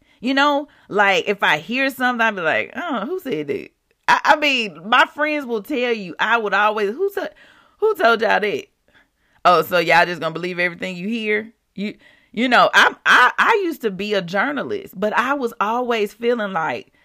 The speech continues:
just because the news said it, don't mean, that don't make it the gospel. That don't <laughs> make it true. I mean, the news has their own agenda. And,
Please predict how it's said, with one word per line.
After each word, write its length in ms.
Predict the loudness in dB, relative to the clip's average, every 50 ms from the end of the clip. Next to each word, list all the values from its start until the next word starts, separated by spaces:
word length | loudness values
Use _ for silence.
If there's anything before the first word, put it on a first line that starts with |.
| _ _ _ _ _ _ -20 -8
just 260 | -6 -4 -4 -4 -4
because 320 | -6 -6 -4 -4 -4 -4
the 100 | -4 -6
news 400 | -6 -6 -8 -8 -6 -8 -8 -10
said 380 | -10 -8 -6 -6 -6 -6 -6 -6
it, 100 | -8 -6
don't 240 | -8 -8 -6 -6 -6
mean, 200 | -6 -6 -8 -10 -10
that 140 | -12 -12 -8
don't 220 | -6 -6 -4 -4
make 240 | -4 -4 -6 -8 -10
it 180 | -12 -12 -12 _ _ _ _ _
the 140 | -8 -8 -8
gospel. 640 | -8 -4 -2 -2 -2 -2 -6 -10 -8 -6 -6 -6
That 160 | -6 -4 -4 -4
don't 200 | -4 -4 -6 -8
<laughs> 280 | -10 -10 -12 -12 -8
make 320 | -6 -6 -6 -8 -10 -10 -6
it 180 | -6 -6 -6
true. 720 | -10 -18 -8 -2 0 2 2 2 2 0 -2 -6 -6 -6 -8 _ -18 -20 -18 -18 -20 -8 -2
I 140 | 0 2 2
mean, 340 | 2 2 2 0 0 0 2
the 120 | 2 2
news 480 | 2 0 0 -2 0 2 2 2 2 0
has 360 | 0 2 2 4 4 2 2
their 240 | 2 0 0 0 0 2
own 320 | 2 2 2 2 2 0
agenda. 640 | 0 0 -2 -2 -2 0 0 0 0 -2 -4 -4 -6 -8 _ _ _ _ _ _ _ _ _ _ _ _ _ _ _ _
And, 340 | 0 2 2 0 -2 -6 -10